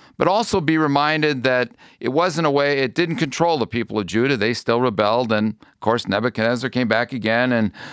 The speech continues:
took a, the second off into exile. So the children of Israel have been led off into exile.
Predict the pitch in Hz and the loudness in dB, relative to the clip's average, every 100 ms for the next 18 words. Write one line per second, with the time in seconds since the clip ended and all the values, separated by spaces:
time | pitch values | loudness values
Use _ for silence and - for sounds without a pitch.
0 | - - 135 147 139 - _ 127 123 196 | -6 -2 0 0 -2 -4 _ -2 0 0
1 | 208 151 113 110 110 - 107 95 98 107 | 0 -2 0 2 0 0 -2 -2 0 -2
2 | 95 95 104 87 82 - 120 117 - - | -2 -2 0 -2 -6 -4 -2 -2 -6 -18
3 | - - 202 180 151 170 147 156 131 120 | -8 -2 0 2 2 2 0 0 2 2
4 | 131 165 160 147 151 139 139 120 127 135 | 2 2 2 2 0 -2 -2 0 0 0
5 | 110 131 127 127 123 | -2 0 2 0 -4